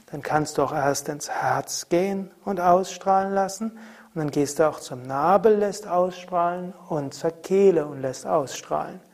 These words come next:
Und innerhalb von ein paar Atemzügen kannst du merken, dass das Energiefeld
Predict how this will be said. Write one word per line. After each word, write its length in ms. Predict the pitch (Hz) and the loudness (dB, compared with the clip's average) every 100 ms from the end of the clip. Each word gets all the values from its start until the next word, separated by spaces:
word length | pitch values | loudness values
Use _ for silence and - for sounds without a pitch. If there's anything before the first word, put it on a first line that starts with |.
| - - - _ | -20 -20 -20 _
Und 140 | 208 | -2
innerhalb 320 | 233 226 226 226 | 4 6 6 2
von 160 | 185 | -2
ein 120 | 165 | -2
paar 220 | 165 175 180 | 2 2 4
Atemzügen 800 | 165 180 196 190 - 196 190 196 | 0 0 -2 -6 0 2 2 0
kannst 340 | 170 160 - | -2 -4 0
du 40 | 165 | 0
merken, 560 | 147 147 156 - 175 - - _ _ | 2 0 0 -6 -12 -14 -20 _ _
dass 220 | - 135 | 0 0
das 180 | - 139 | 0 -2
Energiefeld 760 | 180 151 147 147 143 165 185 - | 0 0 -2 -4 -4 -4 -4 -8